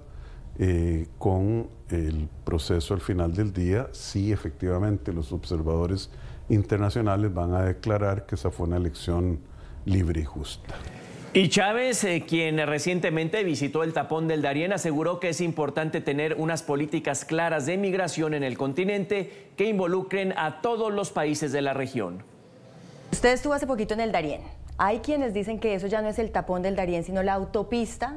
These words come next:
Speaker 3: del Darién, de la cantidad de migrantes que están pasando a diario. ¿Cómo, cuál fue su percepción durante esa visita y cómo se puede solucionar
Speaker 1: Vea,
Speaker 3: eso?
Speaker 1: María, yo tuve enorme tristeza porque fui al Darién precisamente a ver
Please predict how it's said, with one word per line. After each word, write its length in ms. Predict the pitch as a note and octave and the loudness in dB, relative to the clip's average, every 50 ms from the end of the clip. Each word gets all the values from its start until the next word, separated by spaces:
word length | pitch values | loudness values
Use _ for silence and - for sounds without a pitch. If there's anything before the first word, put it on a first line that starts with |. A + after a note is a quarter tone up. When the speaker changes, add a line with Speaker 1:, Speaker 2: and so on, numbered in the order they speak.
| C#4 - | -8 -8
Speaker 3:
del 240 | - F3 G3 F#3 E3 | -2 0 0 2 2
Darién, 400 | E3+ E3 D#3+ E3 D#3+ F#3 A#3 A#3+ - | 2 0 0 0 -2 -2 -4 -6 -4
de 160 | F#3+ F3+ G3 | 0 0 2
la 140 | F#3+ F3+ F3 | 2 0 0
cantidad 420 | - G3 F#3+ E3+ - F#3+ F#3 F3+ | -2 -4 -4 -2 -2 0 0 0
de 100 | E3+ G3 | -2 -4
migrantes 440 | G#3+ G#3+ F#3 F3+ E3 D#3+ - - - | -4 -4 -2 -2 -4 -4 -6 -8 -8
que 60 | - | -8
están 220 | F#3+ - F3 E3 E3 | -6 -4 -4 -2 -2
pasando 360 | E3+ F3+ - F#3+ F#3+ F#3 F#3 | -2 -2 -2 0 0 2 2
a 60 | F#3 | 2
diario. 380 | G3+ G#3+ G#3 F3+ E3+ D#3 D3+ - - - - - - - - - | 2 2 2 2 0 -2 -4 -6 -8 -12 -10 -10 -10 -10 -4 0
¿Cómo, 340 | - A#3 A#3+ C4 C#4+ - - | 2 4 4 4 2 2 0
cuál 160 | - B3 A#3+ | 0 -2 0
fue 140 | - B3+ B3 | 0 -2 -4
su 80 | - | -4
percepción 640 | - - - A3 A3 - G3+ F#3+ - - G#3 G3+ G3 | 0 0 0 0 0 0 -2 -2 0 0 2 2 2
durante 320 | G3 G#3+ A3+ G#3+ F#3+ - E3+ | 2 2 0 0 0 0 0
esa 160 | E3 F#3 G3 | 0 2 0
visita 280 | G#3+ G3 F#3 E3 - | 0 0 -2 -2 -2
y 60 | E3+ E3 | -2 -2
cómo 220 | - G3+ G3 G3 | 0 -2 -2 -2
se 80 | G#3+ G#3 | -4 -2
puede 180 | - D#3+ D3+ | 0 0 0
solucionar 440 | D3+ F3+ F#3+ F#3 E3+ - D3+ D3 D3 | 0 0 -2 -2 0 -2 -2 0 4
Speaker 1:
Vea, 100 | A#2+ A#2 | 4 6
Speaker 3:
eso? 100 | B2 B2 | 6 6
Speaker 1:
María, 280 | A2+ A#2 A#2 B2 A#2+ G#2+ | 6 6 4 4 4 2
yo 180 | G2 G#2+ G2+ | 2 0 0
tuve 260 | - - B2 A#2+ B2 | 0 0 2 2 2
enorme 400 | B2 A#2 A2+ A#2 A2+ A#2 A2+ A#2 | 2 2 2 2 2 2 2 2
tristeza 800 | A2+ - - G#2+ - - - - - G2+ F#2+ - - - - - - - - - - - - - - - - - - - - - - - - - | 0 -2 -4 -6 -6 -8 -8 0 2 2 2 2 -2 -6 -8 -8 -8 -12 -14 -14 -14 -14 -14 -14 -14 -14 -12 -12 -12 -12 -10 -10 -10 -10 -10 2
porque 920 | - G#2 F#2+ E2+ - - - - - - - G2+ F#2 F2+ F2+ F#2 - - - | 4 6 6 6 4 0 -8 -10 -2 2 4 4 6 4 2 0 -2 -6 -10
fui 300 | - - - A#2 A2 A2+ | -10 0 2 4 6 6
al 120 | A#2+ A#2+ | 4 4
Darién 360 | A2+ A#2 G#2+ G2+ A2 A2 A2 | 4 2 4 4 4 4 2
precisamente 720 | G#2 - G2 F2 F2+ F#2+ F#2 G#2+ G2+ G2 F#2+ F#2 - - F#2+ | 2 2 0 2 2 4 4 4 4 4 2 0 0 0 0
a 60 | D#2 | 0
ver 280 | E2 E2+ E2+ E2 E2+ | 2 2 0 0 -2